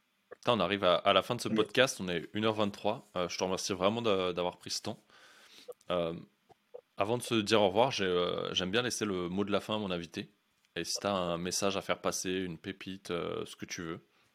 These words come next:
Speaker 1: le, le micro est à toi.
Speaker 2: Euh, c'est pas préparé tout ça, donc c'est, c'est chiant, parce que si, si tu dis une connerie, euh,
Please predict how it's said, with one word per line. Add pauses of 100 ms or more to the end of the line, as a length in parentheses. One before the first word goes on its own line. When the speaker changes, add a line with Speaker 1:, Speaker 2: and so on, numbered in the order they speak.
(220)
Speaker 1:
le, (300)
le
micro
est
à
toi. (1500)
Speaker 2:
Euh, (280)
c'est
pas
préparé
tout
ça,
donc
c'est,
c'est
chiant,
parce
que
si,
si
tu
dis
une
connerie,
euh,